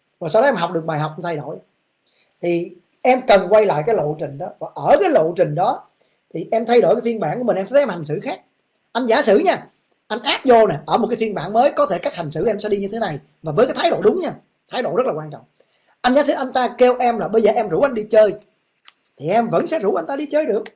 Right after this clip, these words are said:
Em đề nghị chứ không phải rủ theo kiểu là, à, ờ, thôi bữa anh kêu em rủ anh, ờ, em chủ động. Nó không phải vậy. Tại vì cái đó nó thể hiện là mình sợ mất mối quan hệ. Mà nó lại như thế này nè, em đề nghị anh ta là em thích đi chơi chỗ này chỗ kia, theo anh đi chỗ nào. Tức là vì mình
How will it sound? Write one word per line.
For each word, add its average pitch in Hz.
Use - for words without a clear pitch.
Em 247
đề 202
nghị 180
chứ 349
không 311
phải 262
rủ 254
theo 262
kiểu 190
là, 240
à, 160
ờ, 147
thôi 170
bữa 156
anh 175
kêu 160
em 160
rủ 143
anh, 165
ờ, 151
em 151
chủ 151
động. 165
Nó 277
không 320
phải 311
vậy. 240
Tại 208
vì 190
cái 294
đó 320
nó 370
thể 254
hiện 196
là 185
mình 165
sợ 151
mất 262
mối 262
quan 214
hệ. 131
Mà -
nó 330
lại 233
như 269
thế 320
này 214
nè, 156
em 262
đề 196
nghị 170
anh 208
ta 214
là 185
em 196
thích 294
đi 233
chơi 202
chỗ 214
này 175
chỗ 185
kia, 208
theo 185
anh 185
đi 185
chỗ 180
nào. 165
Tức 427
là 220
vì 202
mình 190